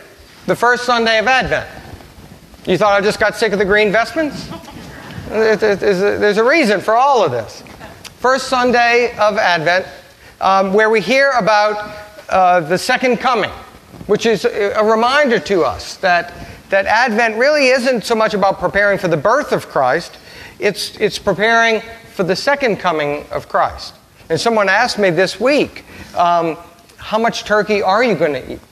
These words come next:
No, they didn't ask me that. They asked me, "Why, why do we need a second coming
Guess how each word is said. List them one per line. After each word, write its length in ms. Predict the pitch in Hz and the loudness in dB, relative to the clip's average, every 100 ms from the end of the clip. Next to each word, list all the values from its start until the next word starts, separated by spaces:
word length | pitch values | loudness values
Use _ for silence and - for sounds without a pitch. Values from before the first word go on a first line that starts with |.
| - | -4
No, 160 | 196 | -2
they 140 | 156 175 | 0 0
didn't 140 | 147 | 0
ask 160 | 127 - | -2 -4
me 80 | 120 | -8
that. 320 | - - - | -8 -6 0
They 140 | 269 | 2
asked 320 | 285 320 330 | 2 0 0
me, 220 | 233 233 226 - - - - - - - - - - - | 0 0 -2 -8 -14 -16 -18 -18 -18 -16 -18 -18 -18 -8
"Why, 320 | 196 262 285 | 0 2 2
why 160 | 254 254 | 2 2
do 100 | 254 | 4
we 120 | 254 | 4
need 180 | 247 247 | 4 2
a 60 | 233 | 2
second 380 | 247 247 240 | 0 0 0
coming 540 | - 208 202 208 214 | 0 0 2 0 -2